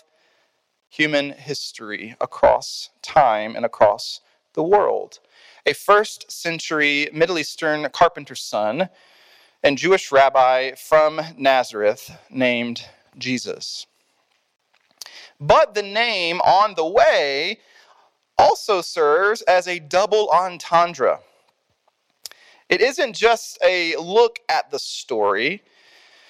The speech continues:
It is also, hopefully, a formative odyssey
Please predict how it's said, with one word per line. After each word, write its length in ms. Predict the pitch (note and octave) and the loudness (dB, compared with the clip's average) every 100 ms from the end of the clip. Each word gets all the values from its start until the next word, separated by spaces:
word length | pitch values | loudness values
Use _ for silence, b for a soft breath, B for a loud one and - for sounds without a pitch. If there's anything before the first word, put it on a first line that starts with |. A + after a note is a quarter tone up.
| b b b b _ | b b b b _
It 160 | - A3+ | 0 0
is 140 | G4+ | -2
also, 680 | G3+ A3+ C#4 D4 - F3 E3 | 0 2 2 0 -2 2 2
hopefully, 880 | D#3+ G#3+ A3 - - C#3+ A#2 A2+ C#3 | 2 0 0 -4 -4 -2 0 -2 -2
a 140 | C#3 C3 | -4 -6
formative 1200 | - - F#3+ G#3+ A3+ A3 - G#3+ G#3 G#3 G3+ G3 G3+ b b b - | -10 -2 4 4 4 -2 -2 0 2 0 -4 -10 -20 b b b 4
odyssey 840 | D#3 D3 - - A2 G#2 G#2+ | 4 2 -6 -14 -10 -8 -8